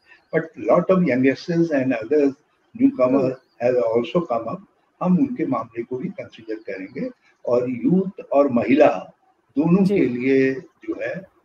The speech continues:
Speaker 1: हम ज्यादा से ज्यादा स्पेस निकालने की कोशिश करेंगे।
Speaker 2: Right, because,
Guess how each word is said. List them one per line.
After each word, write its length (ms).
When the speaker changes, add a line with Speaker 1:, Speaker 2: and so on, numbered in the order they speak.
Speaker 1:
हम 160
ज्यादा 320
से 160
ज्यादा 300
स्पेस 440
निकालने 360
की 160
कोशिश 520
करेंगे। 180
Speaker 2:
Right, 360
because, 280